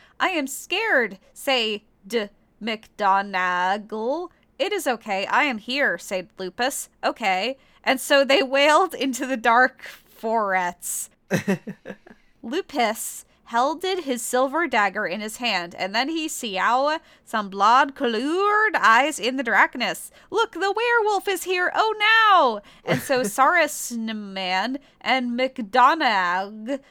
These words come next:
Speaker 1: took their daggers and attacked the werewolf. It claw across Saruman face. Ouch! But McDonagall
Speaker 2: Yeah.
Speaker 1: stabbed with the silver dagger, and the wolfman screamed in pain.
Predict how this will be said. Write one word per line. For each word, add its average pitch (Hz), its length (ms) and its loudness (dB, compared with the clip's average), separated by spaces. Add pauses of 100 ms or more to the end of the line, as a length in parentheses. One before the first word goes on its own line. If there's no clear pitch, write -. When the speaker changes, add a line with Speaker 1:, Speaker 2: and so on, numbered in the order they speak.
(120)
Speaker 1:
took 320 260 -8
their 247 320 0
daggers 226 840 -4
and 196 180 -4
attacked 240 460 -2
the 302 140 0
werewolf. 202 760 0 (220)
It 240 180 -6
claw 254 400 4
across 214 420 0
Saruman 233 920 0
face. 180 420 -6 (100)
Ouch! - 420 2 (260)
But 214 200 -2
McDonagall 226 540 0
Speaker 2:
Yeah. 269 320 2
Speaker 1:
stabbed 220 420 4
with 214 140 -10
the - 100 -8
silver 285 460 -4
dagger, 214 580 -6 (200)
and 214 140 -6
the 208 60 -6
wolfman 294 560 -4
screamed 285 680 0
in 233 160 -4
pain. 208 480 -2